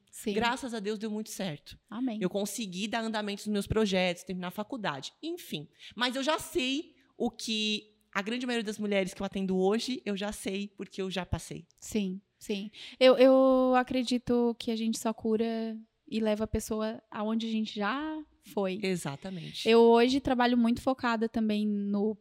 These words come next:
Speaker 1: propósito, né? O propósito, em ter coragem de assumir o teu lugar, de viver a tua vida, a vida que tu nasceu. Eu falo muito sobre a gente funcionar no lugar que a gente nasceu pra funcionar,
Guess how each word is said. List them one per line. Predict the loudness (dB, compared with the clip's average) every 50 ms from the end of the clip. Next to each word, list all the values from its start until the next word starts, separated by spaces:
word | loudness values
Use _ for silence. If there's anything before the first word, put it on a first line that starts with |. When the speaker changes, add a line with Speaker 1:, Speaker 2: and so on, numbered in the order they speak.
| _ _
Speaker 1:
propósito, | -2 -2 0 2 2 2 2 2 0 -2 -6 -10 -8 -6 -6
né? | -4 -2 -2 -2 -2 0
O | -2 -2
propósito, | -4 -4 -4 -4 -4 -2 _ 4 6 6 6 4 2 -2 -6 -8 -8 -6
em | -6
ter | -4 -4 -6
coragem | -6 -4 -2 0 2 4 4 4 4 2 0 -2 -4 -4
de | -4 -6
assumir | -8 -6 -6 -4 -4 -2
o | -2
teu | -2 -2 -2
lugar, | -2 -2 -2 0 0 0 0 0 -2 -4
de | -6 -8 -10
viver | -10 -12 -10 -6 -6 -6
a | -6
tua | -4 -4 -4 -4
vida, | -4 -6 -2 0 2 2 2 0 -2 -4 -8
a |
vida | -8 -8 -8 -8 -8
que | -8 _
tu | -8 -8
nasceu. | -6 -6 -6 -8 -6 -2 0 2 2 2 0
Eu | -2
falo | -4 -6 -4 0 2
muito | 2 4 6 6 6 4 4 2
sobre | -2 -2 -2 -2
a | -4
gente | -4 -4 -6 -6
funcionar | -8 -8 -8 -6 -4 -4 -4 -2 0 0 0 0
no | 0 0 -2
lugar | -2 0 0 0 0 0 0
que | -4 -4
a |
gente | -4 -4 -4 -6
nasceu | -8 -8 -6 -8 -8
pra | -6 -8 -8
funcionar, | -6 -8 -8 -4 -4 -2 0 0 -2